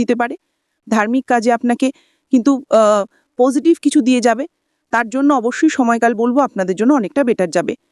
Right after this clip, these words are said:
তবে কিছু সাবধানতা অবশ্যই আপনাদের অবলম্বন করতে হবে, সব কিছু আপনার হাতের বাইরে যেতে পারে, তাই অবশ্যই সেটাকে ধ্যান রাখুন। কোনো কিছুই অতিরিক্ত ভালো নয়, তাই এটা মাথায় রেখে চলুন। ভালো থাকবেন। রাহুলকে কন্ট্রোল করতে একটা কাজ করতে পারেন,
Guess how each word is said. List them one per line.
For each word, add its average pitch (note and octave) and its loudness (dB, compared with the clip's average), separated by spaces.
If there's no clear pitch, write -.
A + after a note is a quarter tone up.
তবে D4+ 2
কিছু F4+ 0
সাবধানতা C4+ 0
অবশ্যই A#3+ 0
আপনাদের A#3+ 0
অবলম্বন A3 0
করতে A3+ -2
হবে, A3+ -2
সব B3+ 0
কিছু D#4 2
আপনার B3 -2
হাতের A3+ 0
বাইরে F#3 0
যেতে F#3+ -4
পারে, F3+ -4
তাই A3+ 2
অবশ্যই A#3 0
সেটাকে A#3+ 0
ধ্যান G3+ -2
রাখুন। D#4+ -4
কোনো D4 4
কিছুই F#4 2
অতিরিক্ত E4 0
ভালো A3 0
নয়, C#3+ -6
তাই C#4+ 2
এটা C#4 0
মাথায় A3+ -2
রেখে A3+ -2
চলুন। F3 0
ভালো G#3+ 0
থাকবেন। D4 -4
রাহুলকে A#3+ 0
কন্ট্রোল D#4 0
করতে D#4 -2
একটা C4 -6
কাজ G#3 -4
করতে A#3+ -2
পারেন, A3+ -2